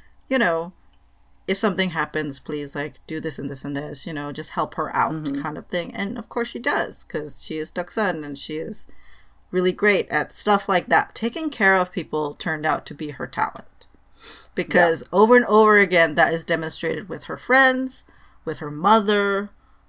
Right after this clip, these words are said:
Speaker 1: with, you know, her sister, with her father. It's just, like, her family, her friends, and then she became a flight attendant,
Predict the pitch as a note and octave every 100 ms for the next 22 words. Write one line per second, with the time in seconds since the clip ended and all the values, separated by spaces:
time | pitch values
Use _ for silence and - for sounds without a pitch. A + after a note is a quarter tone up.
0 | _ D#3 D#3 D3+ - - _ F3+ F3 D#3
1 | D3+ C#3 D3 - A#3+ A3+ A3 - F#3+ F3+
2 | D#3+ - - - - A#3 A3+ G#3+ G#3 G#3+
3 | G#3+ G#3 G3 - E3+ E3 - - - -
4 | D3+ - G#3 G#3+ G#3+ G#3+ G#3 D#3 - F#3+
5 | F#3+ F3+ F#3 - F3 D#3+ E3+ F3 A#3 A3
6 | F#3 F3 E3+ D#3 D3+ E3+ - - - _
7 | _ _ _ - - E4 A#3+ - - -
8 | - _